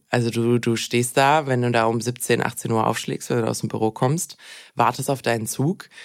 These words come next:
und du spürst, wie, wie, wie quasi deine Waden sehr viel heißer sind als, <laughs> als dein Kopf, weil's von unten zusätzlich noch mal mit hochstrahlt.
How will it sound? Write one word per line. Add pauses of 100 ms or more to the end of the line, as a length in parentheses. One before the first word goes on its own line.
(140)
und
du
spürst,
wie,
wie, (160)
wie
quasi
deine
Waden
sehr
viel
heißer
sind
als,
<laughs>
als (160)
dein (260)
Kopf, (640)
weil's
von
unten
zusätzlich
noch
mal
mit (260)
hochstrahlt.